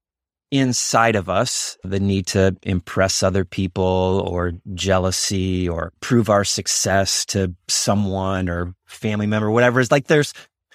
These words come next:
sometimes just greed and selfishness. Like, there's something inside of us, I think, that, that prompts us to pursue and get distracted by those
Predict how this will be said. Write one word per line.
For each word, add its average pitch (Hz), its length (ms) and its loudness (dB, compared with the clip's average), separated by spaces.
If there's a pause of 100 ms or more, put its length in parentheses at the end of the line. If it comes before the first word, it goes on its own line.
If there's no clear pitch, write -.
(300)
sometimes 131 480 -2
just 113 180 -4
greed 107 500 -2
and 101 320 -2
selfishness. 107 640 -2
Like, 139 140 2
there's 156 160 4
something 208 540 2
inside 123 680 0
of 110 120 -2
us, 107 300 0
I 123 40 -6
think, 127 260 -4
that, 110 220 2 (420)
that 120 160 0
prompts 120 420 0
us 113 200 -2
to 113 120 -2
pursue 104 840 -2 (140)
and 107 160 0
get 104 140 0
distracted 98 640 0
by 101 200 4
those 98 360 -2